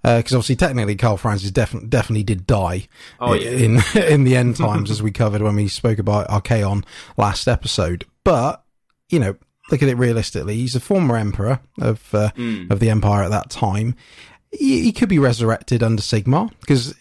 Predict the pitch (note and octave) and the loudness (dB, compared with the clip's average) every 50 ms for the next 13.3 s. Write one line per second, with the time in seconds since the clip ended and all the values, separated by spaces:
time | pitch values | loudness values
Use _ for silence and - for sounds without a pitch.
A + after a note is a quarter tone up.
0 | - - D#3 C#3 A#2 A#2+ C#3+ C#3+ A#2+ C3+ C#3+ A2 B2+ C3+ A#2+ A#2 - B2+ B2 A#2+ | -4 0 0 2 2 2 0 0 0 0 0 2 2 2 0 0 2 2 2 4
1 | A#2+ A#2 A#2 A#2 - _ _ - - C#3+ B2+ A#2+ A#2 - - A#2+ A#2 A#2 A2+ G#2+ | 4 2 0 0 -4 _ _ -4 0 2 2 2 0 0 0 0 0 0 0 0
2 | A2+ G#2+ G#2 G#2 G2+ - A2+ G#2+ G#2 A2 G#2 G#2 G#2+ - - - _ _ _ - | -2 -2 -2 -2 -2 0 0 0 0 0 -2 -2 -4 -4 -8 -12 _ _ _ -6
3 | - - B2+ A2+ B2 A#2 A2+ B2 - C3+ G#2+ - A#2+ A#2 A#2 G#2+ A2 G2+ G2 G#2+ | 0 0 2 4 4 2 2 2 2 0 2 2 2 2 2 2 0 0 0 0
4 | G#2+ G2 - - - - _ _ _ _ _ _ _ _ - - B2+ A2 A2 G#2 | 0 0 -4 -8 -12 -14 _ _ _ _ _ _ _ _ -2 0 0 2 2 0
5 | G2 G2+ F#2+ A#2 A#2 A2 F#2 F2+ B2+ - _ - - C2+ G2 G2 - - A2+ A2+ | 0 0 0 2 0 0 0 -2 -6 -6 _ -6 -6 -4 -4 -4 -6 -2 -2 0
6 | G#2+ G#2+ - - - _ _ _ - G#2+ G#2 G2 F#2 F#2 G2 - - - A#2+ A#2 | 2 2 0 -2 -4 _ _ _ -16 -14 -12 -12 -12 -14 -12 -4 0 2 4 4
7 | A2+ A2+ A#2 A2+ G#2+ G#2 - - - D3 B2 G2+ G2+ A2+ A2+ G#2+ G2+ A2+ G#2+ G2+ | 4 4 4 2 2 0 -4 -4 0 0 0 0 0 0 2 2 2 2 2 0
8 | - - - A#2+ A2+ A2 G2+ - - A2 G2+ - - G#2+ - B2 A#2 G#2+ G#2+ - | -4 -2 -2 0 0 0 -2 -2 -2 -2 -2 -2 -4 -4 0 0 0 0 0 0
9 | - A#2 G#2+ G#2 G#2 G#2+ G#2+ G2+ A2 A2 G#2 G#2 G#2 G2+ F#2 A#2+ - G#2 G2+ G#2+ | -2 0 0 0 0 -2 -2 0 2 2 4 4 2 2 2 0 0 2 4 4
10 | A#2 B2 B2 A2 G#2 A2+ C#3+ - _ _ _ - - D3 A2+ B2+ C3 - A#2 - | 4 4 4 4 4 2 0 -2 _ _ _ -4 -2 -2 0 0 0 -2 -4 -4
11 | - - - - A2+ G#2+ G#2+ G2+ - - - C3+ B2 A#2+ B2 - - G#2+ A2+ C3 | -6 -6 -2 0 0 0 0 -2 -4 -2 0 0 2 2 0 -2 -2 -2 0 0
12 | E3 E3+ - _ - - - - - - - - - - C#3 C#3+ C#3+ C#3+ C#3 C#3 | 0 -2 -6 _ -20 -20 -18 -18 -18 -18 -12 -4 0 2 4 4 4 4 4 2
13 | C#3 C#3 C#3 C3+ C3+ | 2 2 2 2 0